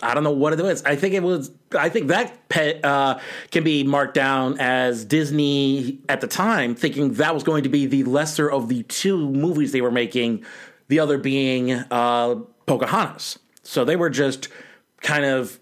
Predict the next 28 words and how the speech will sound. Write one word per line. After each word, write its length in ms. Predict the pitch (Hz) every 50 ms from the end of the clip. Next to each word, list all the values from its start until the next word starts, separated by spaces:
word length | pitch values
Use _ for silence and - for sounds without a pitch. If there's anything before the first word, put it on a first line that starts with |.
| _ _
not 440 | - 156 147 151 151 156 156 - -
putting, 400 | 170 151 151 147 147 131 113 - - - - _ _ _ -
not 220 | 156 151 156 151
putting 440 | - - 160 156 147 143 147 156 151 -
as 320 | 151 156 160 160 147 123
much 340 | 135 143 151 147 151 - -
thought 460 | - 156 160 175 143 113 117 - - - - - - - - _
into 480 | - 143 139 139 135 123 - 147 139 135
The 80 | 123
Lion 400 | 123 127 143 160 185 214 202 160
King 480 | 127 - 135 113 113 107 107 110 113 110 - - - - - - - _ -
and 600 | 135 135 135 135 135 135 131 131 131 123 117 -
thinking 420 | - - 165 147 131 143 139 139
it's, 220 | 143 139 139 - 139
it's 320 | 151 - 170 156 147 151
gonna 160 | - 151 139
be 400 | 117 147 143 139 139 139 143 139
some 240 | - 151 143 139 131
silly, 300 | 135 - 143 139 139 135
forgotten, 840 | 135 143 135 110 101 131 131 147 - 131 127 127 127 127 123 123 120 -
you 80 | 143 131
know, 320 | 123 117 117 110 113 110
nothing 420 | 117 131 151 175 175 180 143 123
of 80 | 117 117
a 80 | 117 110
movie. 320 | 113 117 113 117 123 123
And 160 | 120 123 123
meanwhile, 560 | 131 139 135 127 127 127 127 123 123 117 110